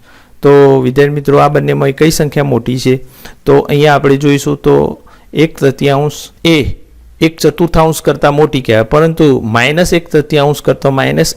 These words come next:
એક ચતુર્થાંશ મોટી થાય, બરોબર? ઋણ ચિહ્નો બદલાઈ જશે તો એ મોટી થાય. હવે આ સમજવા માટે અહીં આપણે છેદ સરખા કરીશું.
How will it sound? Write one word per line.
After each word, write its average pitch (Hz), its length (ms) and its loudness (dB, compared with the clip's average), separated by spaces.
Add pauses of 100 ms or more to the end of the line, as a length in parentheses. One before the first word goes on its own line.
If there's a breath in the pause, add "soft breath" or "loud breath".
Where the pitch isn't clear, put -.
એક 139 160 -6
ચતુર્થાંશ 135 720 -4
મોટી 117 440 -4
થાય, - 420 -2 (120)
બરોબર? 160 320 2
ઋણ 135 160 0
ચિહ્નો 131 400 -2
બદલાઈ 139 300 -2
જશે 143 340 -2 (280 soft breath)
તો 139 280 2
એ 139 100 2
મોટી 123 320 0
થાય. 107 180 -6 (400 loud breath)
હવે 156 200 2
આ 156 200 -2
સમજવા 160 440 0
માટે 156 300 0 (300)
અહીં 151 220 2
આપણે 143 360 2 (220)
છેદ 143 280 0
સરખા 131 380 0
કરીશું. 143 480 -4